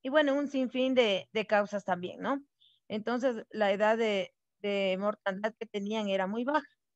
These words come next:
Y por esa razón se valoraba mucho la vida de las mujeres, entonces ellas se encargaban de la recolección de frutos.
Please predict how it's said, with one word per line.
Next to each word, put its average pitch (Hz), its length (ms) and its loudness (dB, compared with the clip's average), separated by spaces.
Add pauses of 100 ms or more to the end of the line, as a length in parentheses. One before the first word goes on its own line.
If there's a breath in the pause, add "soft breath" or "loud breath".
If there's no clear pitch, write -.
(580)
Y - 140 -6
por 240 200 2
esa 262 180 2
razón 269 340 2
se 247 140 0
valoraba 208 480 2
mucho 233 320 0
la 220 160 2
vida 202 280 0
de 190 120 2
las 190 240 -2
mujeres, 247 720 -4 (180)
entonces 202 480 -6
ellas 196 240 -2
se - 80 -12
encargaban 190 480 -4
de 196 100 -2
la 190 120 -4
recolección 185 600 -6
de 196 100 -10
frutos. - 460 -14